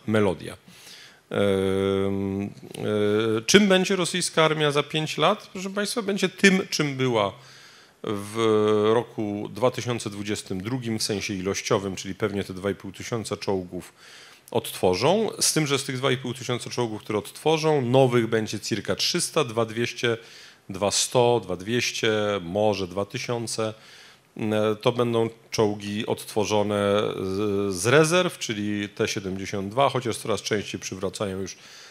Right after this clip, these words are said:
T sześćdziesiąt cztery, T sześćdziesiąt dwa. Innymi słowy, będzie niby tyle samo czołgów,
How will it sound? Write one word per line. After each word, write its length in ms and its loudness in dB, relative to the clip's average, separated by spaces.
T 120 4
sześćdziesiąt 580 -4
cztery, 320 -2
T 160 -4
sześćdziesiąt 480 -6
dwa. 420 2
Innymi 460 6
słowy, 680 2
będzie 360 0
niby 260 -2
tyle 200 2
samo 300 4
czołgów, 600 -2